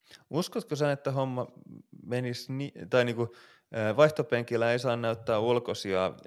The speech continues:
videostriimejä sen takia, etteivät valmentajat voi päätellä sitten, tota, T V-lähetyksestä, että tuliko uusintaa vai ei, että kannattaako haastaa vai eikö kannata?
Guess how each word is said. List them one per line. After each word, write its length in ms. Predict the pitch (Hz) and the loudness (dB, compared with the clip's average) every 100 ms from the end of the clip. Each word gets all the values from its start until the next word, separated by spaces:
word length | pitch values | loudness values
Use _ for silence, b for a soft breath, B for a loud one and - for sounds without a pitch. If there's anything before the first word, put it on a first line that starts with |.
| 104 | -8
videostriimejä 1500 | 113 110 101 92 - - _ _ - - 117 101 101 92 90 95 | -8 -2 2 2 -2 -18 _ _ -18 -10 -6 -2 -2 -2 -2 -2
sen 300 | 117 107 98 | -2 -4 -2
takia, 440 | 92 - 90 90 | -4 -2 -4 -2
etteivät 540 | 90 - 95 90 92 | -4 -2 0 0 -2
valmentajat 600 | 101 101 98 90 87 85 | 0 0 0 -4 -4 -4
voi 120 | - 87 | -4 -6
päätellä 600 | - 107 98 76 95 92 | -4 -4 -2 -4 -6 -8
sitten, 380 | - 92 - _ | -10 -14 -16 _
tota, 260 | 87 - 95 | -12 -10 -12
T 100 | - | -4
V-lähetyksestä, 1200 | 107 92 80 76 101 90 87 - - - - 92 b b b | -2 -2 -4 -4 -4 -6 -10 -12 -14 -14 -14 -16 b b b
että 160 | 85 | -18
tuliko 360 | - 107 98 85 | -6 -2 -2 -2
uusintaa 640 | 98 80 - 98 95 95 | -6 -8 -8 -10 -8 -6
vai 240 | 95 92 - | -6 -6 -6
ei, 420 | 101 98 92 - _ - | -6 -6 -6 -10 _ -20
että 180 | - - - | -20 -20 -10
kannattaako 600 | 92 90 - 73 87 87 | -8 -8 -10 -10 -10 -10
haastaa 520 | 92 92 - - - | -8 -8 -8 -8 -8
vai 160 | - 73 | -8 -6
eikö 340 | 90 92 - | -4 -6 -6
kannata? 460 | - 50 - - | -14 -16 -16 -18